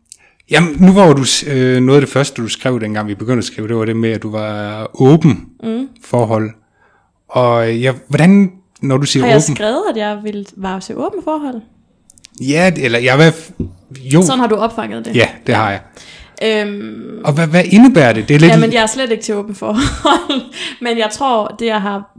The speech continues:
Speaker 2: prøvet at sige, det er, at sådan som jeg lever lige nu, så lever jeg meget frit.
Speaker 1: Mm.
Speaker 2: At jeg... Øhm, jeg har svært ved at forestille mig at få en kæreste sådan lige nu,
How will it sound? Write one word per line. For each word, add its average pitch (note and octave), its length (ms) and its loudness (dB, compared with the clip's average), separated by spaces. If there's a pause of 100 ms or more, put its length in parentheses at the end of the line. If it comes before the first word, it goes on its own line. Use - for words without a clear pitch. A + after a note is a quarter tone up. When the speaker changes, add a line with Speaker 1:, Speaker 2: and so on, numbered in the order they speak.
Speaker 2:
prøvet A3+ 200 0
at A3+ 60 -2
sige, A3+ 160 -6
det A3 120 -4
er, - 60 -4
at G3 140 -8
sådan A3+ 200 -4
som G#3 140 -4
jeg G#3 100 -4
lever G#3+ 220 -2
lige G#3 180 -4
nu, C#4+ 300 0
så A3+ 140 -8
lever G3+ 260 -8
jeg G3+ 120 -8
meget G#3 240 -10
frit. - 300 -14 (280)
Speaker 1:
Mm. F#3 360 4 (100)
Speaker 2:
At G#3 220 -2
jeg... G#3+ 500 -6 (400)
Øhm, G3+ 760 -10 (800)
jeg G#3 220 -6
har G#3 80 -6
svært C4+ 260 -4
ved G#3+ 80 -6
at G3 60 -12
forestille A3 380 -4
mig G3 80 -8
at G3 60 -10
få A3 120 -6
en G3+ 80 -4
kæreste G3+ 280 -8
sådan G3+ 140 -8
lige G#3+ 140 -4
nu, G3 220 -6